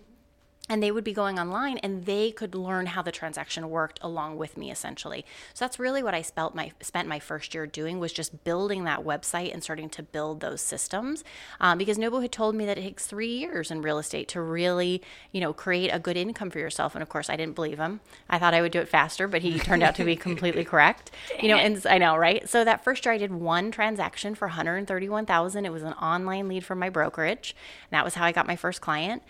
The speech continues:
Speaker 1: You know, and then my second year I did seven million, and my third year I did fourteen million. And that was really with that philosophy of treat your clients like gold. You know, I went over and helped a client pack her house,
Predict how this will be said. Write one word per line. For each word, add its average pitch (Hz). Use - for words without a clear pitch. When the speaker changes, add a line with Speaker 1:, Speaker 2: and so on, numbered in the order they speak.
Speaker 1:
You 196
know, 196
and 202
then 202
my 185
second 175
year 185
I 202
did 190
seven 170
million, 165
and 196
my 170
third 170
year 170
I 165
did 185
fourteen 269
million. -
And 185
that 185
was 185
really 185
with 180
that -
philosophy 165
of 160
treat 214
your 226
clients 190
like 180
gold. 165
You 175
know, 180
I 196
went 208
over 208
and 208
helped -
a 226
client 214
pack -
her 240
house, -